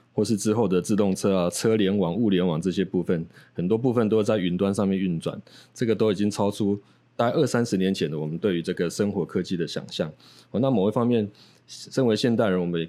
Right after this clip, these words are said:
也可以试着用更拥抱的心态来看待这一些，哦，科技的发展，那同时也更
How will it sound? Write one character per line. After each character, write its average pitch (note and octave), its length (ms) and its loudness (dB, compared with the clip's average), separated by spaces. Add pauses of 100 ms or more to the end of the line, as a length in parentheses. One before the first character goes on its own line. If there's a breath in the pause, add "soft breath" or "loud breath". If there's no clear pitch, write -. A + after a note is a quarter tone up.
(160)
也 F#2+ 160 -2
可 A#2+ 180 0
以 B2+ 80 2
试 A#2 240 -2
着 G#2 140 0
用 G#2 160 2
更 G#2+ 180 0
拥 F#2 280 -4
抱 G#2 160 2
的 F2 100 0
心 F#2+ 220 -2
态 F2+ 300 -2
来 E2+ 260 -4
看 G2+ 200 -2
待 G2 120 2
这 F#2+ 140 -2
一 F#2+ 80 0
些， F#2 340 -2 (300 loud breath)
哦， E2 140 -10
科 G#2+ 160 0
技 G#2 160 -2
的 F2 100 0
发 E2+ 180 -4
展， D#2+ 220 -8 (260 soft breath)
那 A2 80 -4
同 G#2 200 0
时 F#2+ 180 -2
也 E2 160 -2 (380 soft breath)
更 G2 500 0